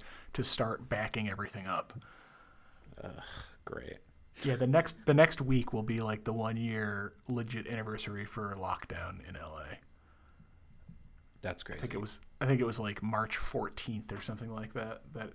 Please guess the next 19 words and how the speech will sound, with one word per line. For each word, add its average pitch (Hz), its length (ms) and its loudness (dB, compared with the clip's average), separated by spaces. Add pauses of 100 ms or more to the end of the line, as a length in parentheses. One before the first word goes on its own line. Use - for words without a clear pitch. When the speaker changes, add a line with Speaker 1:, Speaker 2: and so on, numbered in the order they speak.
(120)
Speaker 1:
that 113 140 -8
they 113 100 -6
announced 110 400 -6
it. 117 200 -8 (1700)
Which 156 320 4
is 160 260 4
insane 160 540 6
to 107 60 0
think 104 280 -4
about. - 300 -10 (120)
We've 127 200 2
been 113 300 0
living 120 320 0
like 104 160 -4
this 104 180 -2
for - 180 -6
a 101 40 -6
fucking 104 340 -4
year. 85 320 -6